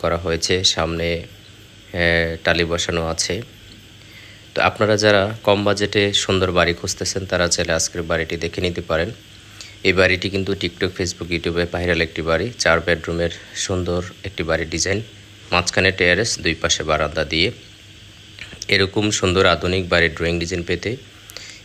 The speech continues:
স্ক্রিনে দেওয়া নাম্বারে আমাদের সাথে যোগাযোগ করতে পারেন। প্রতিনিয়ত বাড়ির ড্রয়িং ডিজাইন পেতে চ্যানেলটি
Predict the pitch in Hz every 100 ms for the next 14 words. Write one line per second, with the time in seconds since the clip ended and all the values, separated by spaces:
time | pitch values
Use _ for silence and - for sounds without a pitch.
0 | - - 95 92 95 95 92 90 120 98
1 | 80 - - 80 82 82 85 - 95 90
2 | 82 90 - - - - - - - -
3 | - - - - - 104 104 104 101 95
4 | 90 85 80 85 85 87 90 87 87 95
5 | 95 - 87